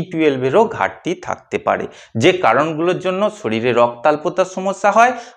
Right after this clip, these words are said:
আর এই রক্তাল্পতার জন্যই আমাদের শরীর সবসময় দুর্বল দুর্বল লাগে। দ্বিতীয় যে কারণটি,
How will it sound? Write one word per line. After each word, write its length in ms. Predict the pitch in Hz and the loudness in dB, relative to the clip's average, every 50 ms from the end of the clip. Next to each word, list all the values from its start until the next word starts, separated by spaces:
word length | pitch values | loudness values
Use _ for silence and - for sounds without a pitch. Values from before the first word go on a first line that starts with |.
| - 175 | 0 0
আর 60 | 190 190 - 214 | 0 2 2 2
এই 80 | 233 247 202 175 | 2 4 4 2
রক্তাল্পতার 720 | 160 151 - - - 180 180 180 175 180 180 - 185 175 131 113 | 2 2 0 2 2 2 2 2 0 -4 0 0 0 0 0 -2
জন্যই 260 | 123 123 123 151 202 226 - 117 | -6 -4 -4 -2 -4 -2 -4 -4
আমাদের 280 | 113 117 113 117 120 120 120 - | -4 -2 -2 -4 -4 -4 -6 -8
শরীর 260 | - 110 127 180 185 185 - | -6 -4 -2 -2 -4 -4 -2
সবসময় 500 | - 101 95 - - - 120 123 160 208 180 123 101 | 0 0 0 -2 -6 -4 -2 0 0 0 0 0 0
দুর্বল 360 | 117 113 117 120 127 143 147 147 135 - | -2 -2 0 2 2 4 4 2 2 0
দুর্বল 340 | - 98 101 101 120 143 170 175 127 98 | -2 -2 0 2 4 4 6 6 6 4
লাগে। 240 | 90 92 90 92 92 - - _ - _ _ _ | 2 0 -2 -6 -8 -10 -16 _ -20 _ _ _
দ্বিতীয় 440 | - 110 113 170 208 202 - 247 277 277 214 | 0 4 6 6 6 6 6 8 8 8 8
যে 80 | 254 262 254 247 | 6 2 4 4
কারণটি, 380 | 202 190 202 220 226 220 208 | 4 4 4 2 0 -2 -4